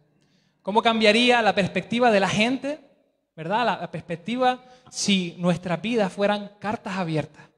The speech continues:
Si fuéramos cartas abiertas, si realmente entendiéramos la importancia de ser coherentes con lo que creemos. No soy lo que digo, soy lo que hago.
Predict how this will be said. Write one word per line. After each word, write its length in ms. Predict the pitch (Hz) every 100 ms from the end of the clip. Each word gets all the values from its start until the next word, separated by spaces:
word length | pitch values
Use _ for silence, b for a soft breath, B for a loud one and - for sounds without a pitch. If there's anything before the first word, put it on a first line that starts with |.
| _ _
Si 160 | - 180
fuéramos 400 | 240 262 233 -
cartas 340 | 240 240 226
abiertas, 480 | 220 196 160 - 147
si 120 | 196
realmente 480 | 202 269 262 254 247
entendiéramos 840 | 226 214 185 175 262 247 175 160
la 120 | 160 165
importancia 840 | 160 175 170 247 254 226 170 143 B B -
de 100 | 185
ser 320 | 185 240 254
coherentes 600 | - 226 240 247 208 180
con 300 | - 190 185
lo 120 | 180 175
que 140 | 175
creemos. 500 | 170 156 233 269 156 - b b b b
No 140 | 175 208
soy 180 | - 233
lo 140 | 214
que 140 | 202
digo, 300 | 180 262 202
soy 280 | 170 - 226
lo 160 | 240 226
que 140 | 220
hago. 340 | 240 254 135